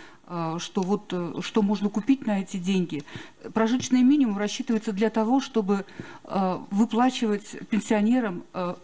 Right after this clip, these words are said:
социальные выплаты различного типа. То есть у нас в крае очень много льгот, и они все считаются именно от величины прожиточного минимума.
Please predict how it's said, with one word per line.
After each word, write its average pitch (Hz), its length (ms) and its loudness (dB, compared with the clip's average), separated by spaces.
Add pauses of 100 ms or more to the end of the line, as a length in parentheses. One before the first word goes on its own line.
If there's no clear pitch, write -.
(180)
социальные 214 640 2
выплаты 185 560 -4
различного 185 840 -2 (260)
типа. - 360 -4 (340)
То - 80 2
есть 196 140 0
у 233 40 4
нас 240 220 2 (120)
в - 80 -20
крае 254 320 2
очень 202 220 -2
много 226 220 2
льгот, 190 440 -2 (340)
и 202 260 2
они 247 280 6
все 262 160 -2
считаются 190 600 -4 (100)
именно 220 300 4
от - 120 -4
величины 220 360 2
прожиточного 220 560 -2
минимума. 165 560 0